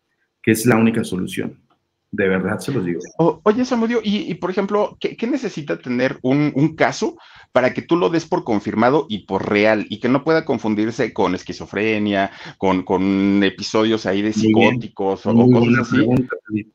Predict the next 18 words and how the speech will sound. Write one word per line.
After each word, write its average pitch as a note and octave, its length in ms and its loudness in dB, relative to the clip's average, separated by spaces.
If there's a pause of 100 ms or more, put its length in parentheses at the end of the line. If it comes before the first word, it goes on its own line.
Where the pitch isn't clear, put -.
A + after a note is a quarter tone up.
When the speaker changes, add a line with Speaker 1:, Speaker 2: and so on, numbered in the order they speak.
(160)
Speaker 2:
¿Qué, - 200 0
qué, - 200 0
qué, G3+ 120 4 (160)
qué F#3+ 220 2
necesitas F3 500 -4
saber A#2 260 2 (440)
o A2+ 80 0
Speaker 1:
Ahí - 80 -2
Speaker 2:
tener? A2 280 4
Speaker 1:
te A#2+ 80 -2
va. C3 180 2 (760)
Hay C#3+ 180 4
parámetros C#3+ 600 4
establecidos B2 640 2
directamente A2+ 640 2
en G#2+ 100 0
la F#2 100 -4
diócesis. G2 720 -6